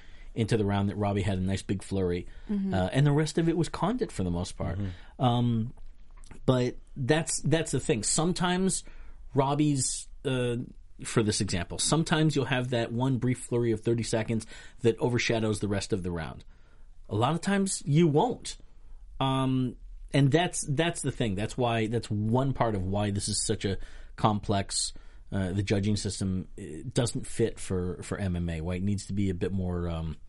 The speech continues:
Speaker 1: bit more three D, for lack of a better phrase.
Speaker 2: Yeah.
Speaker 1: You know, and that's, that's just striking alone. We're not even talking about, um, you know, grappling as well. And judges needing to be as versed in grappling,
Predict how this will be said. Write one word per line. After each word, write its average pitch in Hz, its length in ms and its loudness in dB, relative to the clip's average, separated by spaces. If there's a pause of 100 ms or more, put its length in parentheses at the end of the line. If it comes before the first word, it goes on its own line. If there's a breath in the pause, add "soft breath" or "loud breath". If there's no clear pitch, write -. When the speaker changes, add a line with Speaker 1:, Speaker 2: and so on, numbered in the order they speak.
(560 loud breath)
Speaker 1:
bit 170 120 4
more 170 140 4
three 143 340 2
D, 104 300 2
for 101 120 -6
lack 92 180 0
of 92 60 -4
a - 20 -4
better 87 180 -4
phrase. - 420 -10
Speaker 2:
Yeah. 185 200 -6
Speaker 1:
You 156 80 6
know, 139 80 6
and 127 100 2
that's, 156 240 0
that's 160 500 -2
just - 220 0
striking 113 380 0
alone. 87 320 -2
We're 98 60 -2
not 113 160 0
even 90 180 0
talking - 280 -2
about, 80 280 -4 (480 loud breath)
um, 78 520 -4 (140)
you 104 140 -2
know, 87 100 -4
grappling 107 560 0
as 85 160 -6
well. 98 340 -4 (480 soft breath)
And 85 280 -4 (600)
judges 104 380 0
needing 104 300 0
to - 80 -6
be 98 280 0
as 107 180 0
versed 113 380 2
in 107 120 0
grappling, 120 600 -2